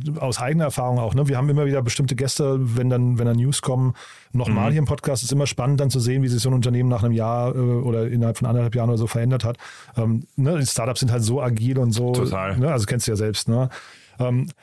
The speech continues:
Speaker 1: also das heißt, äh, vielleicht, vielleicht nochmal kurz die Frage, wann ist denn der Podcast für euch ein Erfolg? Also jetzt, ihr habt beide eure, eure, eure Hauptberufe, ihr macht das quasi aus einer Leidenschaft heraus, aber
Speaker 2: Mhm.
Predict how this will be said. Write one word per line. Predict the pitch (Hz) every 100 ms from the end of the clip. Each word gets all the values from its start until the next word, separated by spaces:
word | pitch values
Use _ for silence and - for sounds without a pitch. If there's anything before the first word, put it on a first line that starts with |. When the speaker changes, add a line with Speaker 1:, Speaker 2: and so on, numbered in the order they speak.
| - -
Speaker 1:
also | 139 135
das | 151 160
heißt, | 170 160 -
äh, | 156 156 156
vielleicht, | - 156 151 -
vielleicht | - 139
nochmal | 156 147
kurz | 165
die | -
Frage, | - 139 139
wann | 156
ist | 220
denn | 175
der | 147
Podcast | 160 - 143
für | -
euch | 139 117
ein |
Erfolg? | 135 - 196 143
Also | 120 123
jetzt, | 127 120 -
ihr | 139 139 127
habt | 127
beide | 131 147
eure, | 135 131 127 131
eure, | 127 117
eure | 120 113 104
Hauptberufe, | 156 - 160 156 151
ihr |
macht | 131 -
das | 127
quasi | 135 123
aus | 127 120
einer | 120
Leidenschaft | 110 139 156 143
heraus, | 147 131 127
aber | 131 123
Speaker 2:
Mhm. | 101 104